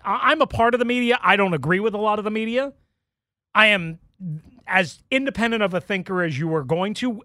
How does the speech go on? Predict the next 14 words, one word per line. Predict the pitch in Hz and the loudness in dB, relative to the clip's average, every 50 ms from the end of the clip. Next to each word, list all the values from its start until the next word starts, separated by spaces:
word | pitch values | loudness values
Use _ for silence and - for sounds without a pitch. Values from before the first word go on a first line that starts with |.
| - | -6
and, | 202 196 202 190 185 214 - | -4 -4 -2 -2 -4 -4 -4
and | 190 160 | -4 -4
sometimes | - 226 214 185 202 190 165 165 | -2 -4 -2 -2 -2 -2 -2 -2
I'm | 156 143 139 135 143 | -4 -4 -4 -4 -4
way | 170 190 190 | -2 0 0
wrong | 185 175 175 175 196 226 254 262 - _ _ _ _ _ _ - | 0 2 2 2 0 0 -2 -6 -12 _ _ _ _ _ _ -6
and | 165 147 135 131 | -6 -4 -2 2
way | 147 202 202 208 | 2 4 4 4
off. | 196 190 196 214 190 - | 4 2 2 2 0 2
I | - 208 196 190 | 2 4 4 4
am | 160 147 135 127 123 131 143 156 | 2 0 -2 -6 -6 -6 -4 0
not | 175 202 208 180 - - - | 0 0 0 0 -4 -8 -10
conventional | - - 170 165 147 170 165 143 - 156 156 139 | -8 -8 -6 -4 -2 -4 -4 -4 -4 -6 -6 -6
theory, | - - 170 156 147 139 127 113 101 | -6 -6 -6 -4 -4 -6 -8 -10 -12